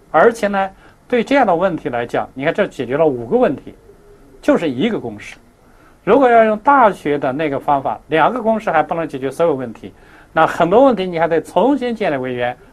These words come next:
还比较慢。所以你看，关于旋转体的体积问题，如果你站在这个角度来复习，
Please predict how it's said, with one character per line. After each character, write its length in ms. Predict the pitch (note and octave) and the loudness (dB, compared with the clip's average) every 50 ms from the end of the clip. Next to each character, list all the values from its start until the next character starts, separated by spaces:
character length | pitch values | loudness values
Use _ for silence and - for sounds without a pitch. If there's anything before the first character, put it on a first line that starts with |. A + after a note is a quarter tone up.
| _ _ | _ _
还 160 | - - C#3+ | -4 -2 -2
比 140 | C#3+ - D3+ | 0 -2 -4
较 160 | C3 B2+ A2 | -6 -6 -6
慢。 200 | A2+ C3+ D#3+ D3+ - - _ _ - - - - - - - - - - - - - - - - _ _ | -2 -2 -2 -2 -4 -6 _ _ -20 -20 -20 -20 -20 -20 -20 -20 -20 -20 -20 -20 -20 -20 -20 -20 _ _
所 200 | - G#3 A#3 A#3+ | 0 2 2 2
以 60 | G#3 | 2
你 100 | F#3+ E3+ | 0 -2
看， 260 | - F3+ E3+ D#3+ D#3 - - - _ _ - | 0 2 2 2 0 -4 -12 -20 _ _ 0
关 280 | - F3+ F3+ F3 E3+ | 2 2 2 2 0
于 60 | E3+ | -6
旋 460 | - - - - F3 E3+ F#3 A#3+ B3+ G#3 | -10 -12 -8 -2 2 2 2 2 2 0
转 220 | G#3 G#3+ A3 A3+ | 0 0 0 -2
体 180 | A3 - - C3 | -6 -10 -10 -8
的 140 | C#3+ D3+ | -6 -6
体 200 | D3+ - - - | -8 -8 -12 -12
积 140 | A#2+ - G3+ | -4 -2 0
问 180 | B3+ B3 G3 C#3+ | 0 0 -2 -4
题， 180 | - - - - _ _ _ _ _ _ _ _ _ _ _ _ _ _ - | -6 -14 -20 -20 _ _ _ _ _ _ _ _ _ _ _ _ _ _ 0
如 180 | F3 A#3+ C4+ | 2 4 4
果 140 | A#3+ G#3+ G3 | 4 2 2
你 160 | F3+ E3+ D#3 | 0 -2 -4
站 220 | - - G#3 F#3+ F3 | 0 2 2 2 2
在 100 | F3 E3+ | 2 0
这 200 | - C#4 C4+ A3 | 2 2 2 2
个 100 | G3 - | 0 -2
角 280 | - - A#2+ G#2+ G#2+ | -2 -2 -2 -2 -2
度 180 | G#2+ G#3+ B3 A#3 | -2 -2 0 2
来 160 | E3 C#3 B2+ | 2 0 0
复 200 | - - E3+ C#3+ | -2 -4 -6 -8
习， 260 | - - - A2 F#2+ | -8 -8 -14 -18 -18